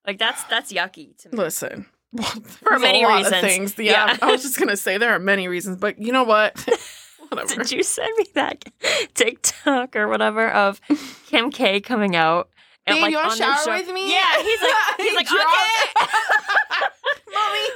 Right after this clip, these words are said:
Speaker 1: Flails his arm. Yeah. I was like, "Ugh."
Speaker 2: Total mommy
Speaker 1: But also,
Speaker 2: vibes.
Speaker 1: are you really gonna take a shower? Because you look already, like, done up.
Speaker 2: Yeah, no. Well, she seems like, I'm gonna sh-, not
Speaker 1: Anyway,
Speaker 2: make assumptions 'cause
Speaker 1: let's
Speaker 2: that's
Speaker 1: not go
Speaker 2: rude.
Speaker 1: there.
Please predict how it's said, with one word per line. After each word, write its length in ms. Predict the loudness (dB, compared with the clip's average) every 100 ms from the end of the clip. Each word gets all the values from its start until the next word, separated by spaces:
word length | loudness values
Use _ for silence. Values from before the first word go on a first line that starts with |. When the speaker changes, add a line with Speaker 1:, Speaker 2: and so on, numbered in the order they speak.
| -10
Speaker 1:
Flails 500 | -4 -2 0 0 0
his 80 | -2
arm. 380 | -2 0 0 0 -2 _ _
Yeah. 560 | -2 0 2 2 0 -4 -6 _ -10 -4
I 160 | -2 0
was 80 |
like, 220 | 0 -2 -4 -2 0
"Ugh." 460 | 2 2 0 -4 -4
Speaker 2:
Total 260 | -2 0
mommy 200 | 0 0
Speaker 1:
But 60 | 2
also, 100 | 2
Speaker 2:
vibes. 100 | 2 2
Speaker 1:
are 40 |
you 180 | 0 0
really 180 | 0 0
gonna 140 | 0
take 160 | 0 0
a 60 | 0
shower? 280 | 2 2
Because 340 | 0 0 -2 -2
you 120 | -2
look 180 | -2 2
already, 480 | 2 2 2 0 0
like, 300 | -2 -2 -2
done 280 | 0 2
up. 360 | 2 0 -2 -6 _
Speaker 2:
Yeah, 380 | 0 2 2 0
no. 340 | -2 -4 -2
Well, 220 | 2 2 2
she 220 | 0 0
seems 280 | 2 0 0
like, 200 | -2 -6 -20 -20 -4
I'm 80 | -2
gonna 160 | 0 -2
sh-, 220 | -4 -8 -4
not 160 | 0
Speaker 1:
Anyway, 200 | 2 2
Speaker 2:
make 100 | 2
assumptions 540 | 0 -2 -2 -4 -6 -8
'cause 100 | -4
Speaker 1:
let's 180 | -2 0
Speaker 2:
that's 100 | 0
Speaker 1:
not 40 |
go 60 | -2
Speaker 2:
rude. 60 | -2
Speaker 1:
there. 180 | -6